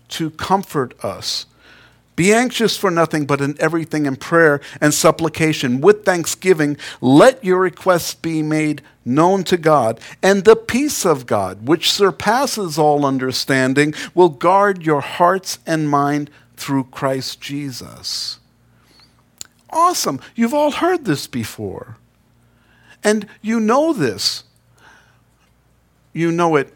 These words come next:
i-, by hearing.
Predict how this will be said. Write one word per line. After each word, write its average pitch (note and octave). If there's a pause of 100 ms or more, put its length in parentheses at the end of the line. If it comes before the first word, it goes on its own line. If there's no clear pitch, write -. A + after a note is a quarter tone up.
(120)
i-, D3+ (600)
by A#2 (140)
hearing. G2+